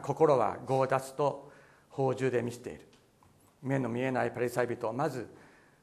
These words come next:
杯の内側を清めよ。そうすれば外側も清くなる。「災いだ。偽善の律法学者パリサイ人たち。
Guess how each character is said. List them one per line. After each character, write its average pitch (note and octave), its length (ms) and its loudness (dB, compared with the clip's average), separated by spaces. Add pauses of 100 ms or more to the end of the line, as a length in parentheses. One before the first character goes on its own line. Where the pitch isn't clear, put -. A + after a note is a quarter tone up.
(440)
杯 B2 440 0
の B2+ 120 -2
内 B2 180 -4
側 C#3 200 2
を C3+ 80 -2
清 C#3 220 -2
め B2 120 -4
よ。 G2 120 -10 (680)
そ C#3 120 -2
う C3+ 40 -4
す C#3+ 80 -8
れ D3+ 80 4
ば G#2+ 220 -2 (100)
外 A2 240 -10
側 G2+ 180 -4
も B2 220 -8
清 G2 180 -12
く - 120 -20
な - 80 -20
る。 - 80 -20 (920)
「災 C3+ 300 4
い - 20 2
だ。 C3 240 6 (1700)
偽 A#2 80 -8
善 C3+ 180 2
の C3+ 120 2
律 B2+ 200 -6
法 C#3+ 120 2
学 C#3 160 2
者 B2+ 160 2
パ B2+ 80 2
リ B2+ 80 2
サ C3 160 2
イ B2+ 40 0
人 A#2 200 -4
た D#2+ 100 -10
ち。 - 260 -20